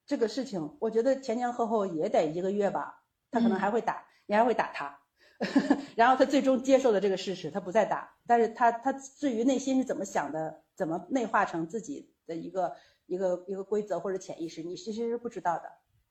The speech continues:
Speaker 2: 其实我有点很好奇。
Speaker 1: 他是认为打人，
Speaker 2: 嗯。
Speaker 1: 嗯。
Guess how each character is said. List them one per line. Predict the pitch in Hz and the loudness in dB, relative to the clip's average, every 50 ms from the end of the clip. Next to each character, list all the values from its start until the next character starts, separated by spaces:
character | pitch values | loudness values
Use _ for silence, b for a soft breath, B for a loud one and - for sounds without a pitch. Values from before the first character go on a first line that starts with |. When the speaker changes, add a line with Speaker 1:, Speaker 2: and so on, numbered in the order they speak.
| _ _ _ _ _ _ _ _ _ _ | _ _ _ _ _ _ _ _ _ _
Speaker 2:
其 | - - 311 | -6 -4 -2
实 | - 349 - - | -2 -2 -2 -2
我 | 220 226 233 | 0 2 2
有 | 285 302 254 | 4 4 2
点 | - 233 247 | 0 -2 -2
很 | 247 277 285 | 0 2 2
好 | 262 | 4
奇。 | 269 | 4
Speaker 1:
他 | 254 285 277 | 6 6 6
是 | 240 220 | 6 4
认 | 220 220 - | 4 2 2
为 | 135 | 2
打 | 240 220 180 175 | 2 2 2 2
人， | 175 185 190 - - - _ _ _ _ _ _ _ _ _ _ _ _ _ _ _ - | 2 -2 -4 -6 -10 -16 _ _ _ _ _ _ _ _ _ _ _ _ _ _ _ -6
Speaker 2:
嗯。 | 208 | -6
Speaker 1:
嗯。 | 202 190 180 180 - | -4 -4 -6 -8 -12